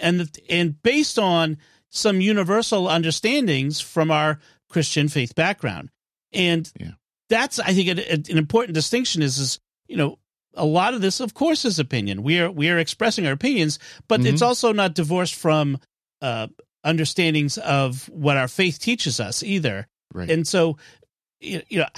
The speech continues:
Speaker 1: and I think it's important to maybe point out, too, that we might have a different definition of woke that we're working from, because
Speaker 2: Yeah.
Speaker 1: the way our, our letter writer describes it seems a little bit more expansive and generic than I think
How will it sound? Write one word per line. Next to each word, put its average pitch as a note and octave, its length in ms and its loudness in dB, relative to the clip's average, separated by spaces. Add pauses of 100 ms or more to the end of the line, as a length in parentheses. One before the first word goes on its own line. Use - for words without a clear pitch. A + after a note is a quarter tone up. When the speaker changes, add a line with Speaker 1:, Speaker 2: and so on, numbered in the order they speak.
(440)
Speaker 1:
and A3+ 140 0
I C#4 80 2
think C4+ 240 0
it's A#3+ 140 0
important G#3+ 440 2
to F#3+ 120 -2
maybe E3+ 280 2 (140)
point F#3 240 0
out, D#3 140 2
too, F3 140 2
that C#3+ 220 0 (420)
we F#3 120 2
might A#3+ 200 2
have A3 140 2
a F3 40 2
different F3 360 0
definition E3 460 0
of C3+ 100 0
woke C#3 460 0
that F3+ 200 -4
we're G3+ 100 0
working G#3+ 360 -2
from, A3+ 360 -2 (320)
because D#3+ 580 -2
Speaker 2:
Yeah. - 120 -10
Speaker 1:
the E3+ 100 2
way G#3+ 500 2 (380)
our, C#3+ 300 2 (220)
our A#2+ 200 0 (100)
letter F3 240 2
writer B2 380 0 (600)
describes C#3 520 0
it C#3+ 180 -2 (640)
seems A3 360 0
a A3+ 40 4
little A3 140 2
bit B3 200 0
more A3 220 2
expansive F3 680 0
and C#3 120 2
generic D3 560 0
than C#3 260 0
I C3+ 100 0
think C#3+ 300 -4